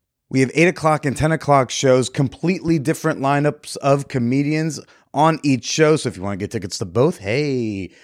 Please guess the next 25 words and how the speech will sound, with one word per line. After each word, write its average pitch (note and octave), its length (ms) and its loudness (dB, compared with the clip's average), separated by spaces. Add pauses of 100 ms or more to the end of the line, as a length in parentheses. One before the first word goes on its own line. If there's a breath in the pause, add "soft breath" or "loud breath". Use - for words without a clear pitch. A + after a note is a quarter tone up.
(200 soft breath)
come C#3+ 400 2
hang, C3 460 2
stay C#3+ 260 0
around, C#3+ 580 4
take F3 240 -6
your E3+ 60 -12
clothes F3 440 2
off, A2+ 240 4 (240 loud breath)
'cause C3+ 160 2
it's A#2+ 160 -2
clothing C3+ 540 0
optional C3 440 -4
for G#2 140 -10
the F#2+ 80 -10
first - 380 -8
two A2+ 160 -6
rows. G#2+ 640 -8 (500)
Link E3+ 280 2
to D3+ 120 0
that C#3+ 340 2
also C3 680 -4
in B2+ 160 -4
the F#2+ 80 -10
show A2 260 -8
notes. - 640 -14